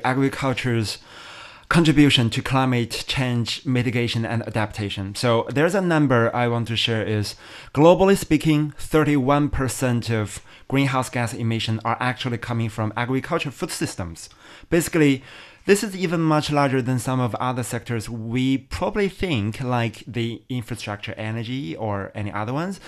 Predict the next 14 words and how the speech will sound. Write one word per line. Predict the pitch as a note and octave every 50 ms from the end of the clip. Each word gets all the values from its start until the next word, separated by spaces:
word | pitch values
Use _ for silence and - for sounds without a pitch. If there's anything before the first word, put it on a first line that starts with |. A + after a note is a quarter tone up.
| - - - -
But | - C#3 - -
agriculture | C#3+ D#3 D#3+ D#3+ - B2+ C3 A#2+ G#2+ - G#2 F#2+ F#2 - - _ _ _ _
is | - A#2+ G#2+ - -
actually | B2 A#2+ A2 - A#2+ A#2+ A2
the, | G#2 F#2+ - _ _ _ _ _ _ -
one | A#2+ A2+ B2 B2+ B2
of | A2
the | B2 A2+
largest | A2+ A#2+ A#2+ A2+ G2+ G#2+ G2 - - -
contributor. | - A2 A2 G#2 G#2 G#2 A#2 A2+ G2+ F2+ F2 - _ _ _ _ - - - -
So | - - C#3+ C3 B2 A#2+ - - - - - -
how | - - D#3 D#3 E3+ F3 F3+ F3+
we | F3 E3 D3+ D3+ D3+ -
can | - C#3+ C3+ C3+ C3 C3 C3 B2 -